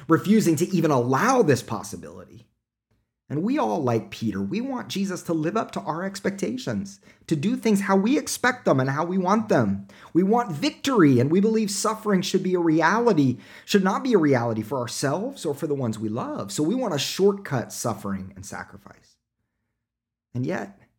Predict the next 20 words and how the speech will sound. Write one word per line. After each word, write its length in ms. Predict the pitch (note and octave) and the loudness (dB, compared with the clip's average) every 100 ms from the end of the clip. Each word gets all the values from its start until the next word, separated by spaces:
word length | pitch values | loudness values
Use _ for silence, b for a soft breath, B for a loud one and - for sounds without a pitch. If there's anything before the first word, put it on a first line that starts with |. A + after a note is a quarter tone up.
| _ _ | _ _
suffering 560 | - - G3+ - G3 D3 | -14 -12 -10 -4 -2 -2
is 100 | C3 | -4
at 120 | C3 | -6
the 60 | |
heart 200 | G#2 C3 | -6 -4
of 60 | B2+ | -4
the 60 | A#2 | -4
gospel. 500 | A2 D3 - - - _ _ _ _ _ _ _ _ _ _ | -6 -8 -14 -20 -20 _ _ _ _ _ _ _ _ _ _
We 60 | C3 | -4
don't 160 | E3+ E3+ | -4 -2
need 140 | E3 | -2
to 40 | |
be 120 | D3 C#3 | 0 -2
afraid 420 | - - C#3+ D#3+ | -2 -6 -2 0
of 100 | A2+ | -2
suffering, 460 | - - - - _ _ _ _ _ _ - | -4 -10 -16 -20 _ _ _ _ _ _ -10
run 140 | C3 | -6
away 280 | D3+ B2 B2+ | -2 0 0
from 300 | F3+ D2 B1+ - | -2 -10 -18 -20
it. 80 | _ | _